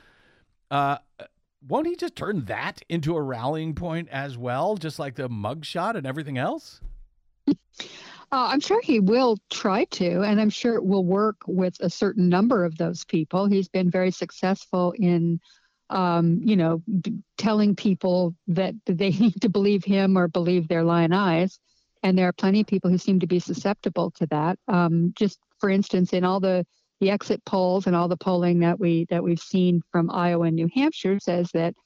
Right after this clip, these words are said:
Speaker 2: at least half of Republican voters believe that the election was, was stolen and that Biden is not a legitimate president.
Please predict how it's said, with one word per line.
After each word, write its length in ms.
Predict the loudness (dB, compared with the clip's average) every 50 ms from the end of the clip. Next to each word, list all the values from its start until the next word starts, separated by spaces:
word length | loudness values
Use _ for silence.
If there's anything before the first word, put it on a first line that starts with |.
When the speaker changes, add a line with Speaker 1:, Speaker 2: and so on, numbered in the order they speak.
| _ _ _ _ _ _
Speaker 2:
at 140 | -6 -2 0
least 480 | 2 2 4 4 4 2 0 -2 -8
half 440 | -10 -4 -2 0 0 2 0 0 -4 -6 _ -8 -4
of 380 | -2 -2 0 0 0 -2 -4 -6 -8 _ _ -20 _ _
Republican 600 | -2 -2 0 -2 -2 0 0 -2 0 2 2 2
voters 400 | 2 2 0 0 0 -2 -2 -2
believe 400 | _ -2 0 2 2 2 0 0
that 160 | -2 -4 -2
the 140 | 0 0 0
election 580 | 2 2 0 0 -2 -4 -4 -2 0 2 2 2
was, 340 | 0 0 -2 -4 -8 -12 -8 -4
was 200 | -2 -2 -2 -4
stolen 560 | -4 -2 -2 0 0 0 -2 -2 -4 -6 -8
and 300 | -6 -2 0 2 2 2
that 180 | 2 0 -2 -4
Biden 340 | -4 -2 0 0 2 2
is 160 | 2 0 0 0
not 180 | 0 0 0
a 60 | 0
legitimate 520 | 0 -2 -2 -2 -2 -2 -2 -4 -8 -8 -6
president. 500 | -4 -2 -2 0 -2 -4 -4 -6 -8